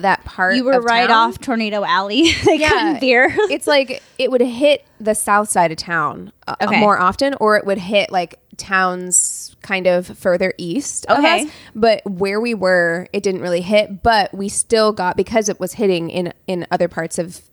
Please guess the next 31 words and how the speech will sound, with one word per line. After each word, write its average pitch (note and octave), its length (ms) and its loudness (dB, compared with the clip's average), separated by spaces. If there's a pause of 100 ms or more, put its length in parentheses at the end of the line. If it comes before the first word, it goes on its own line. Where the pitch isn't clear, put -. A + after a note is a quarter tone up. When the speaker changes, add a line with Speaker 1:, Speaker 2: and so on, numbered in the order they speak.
(220)
Speaker 1:
the F#3+ 120 -4
city. F#3+ 160 2
Speaker 2:
Right, C4 220 2
you A#3+ 140 0
got A3 180 -2
the G#3+ 80 -6
winds. F#3+ 480 -6
Speaker 1:
Yeah, G3+ 260 4
and G3+ 120 0
we A3 80 4
still A#3+ 160 2
got G#3+ 160 2
the F3+ 80 -2
warnings, G#3 760 -2
like, G3+ 160 2
Speaker 2:
Yep. F3 160 -2
Speaker 1:
all F#3+ 220 4
of G3 80 -2
the F#3+ 140 2
tornado F3 420 -2
sirens, A3+ 600 0
and F#3 200 -4
we F#3 80 0
still, F3+ 540 2 (240)
when G#3+ 160 -2
I C#4 80 0
first F#4 360 -2
moved F3+ 580 -4
to E3+ 520 0
the F3+ 80 -6
Midwest, E3 500 -4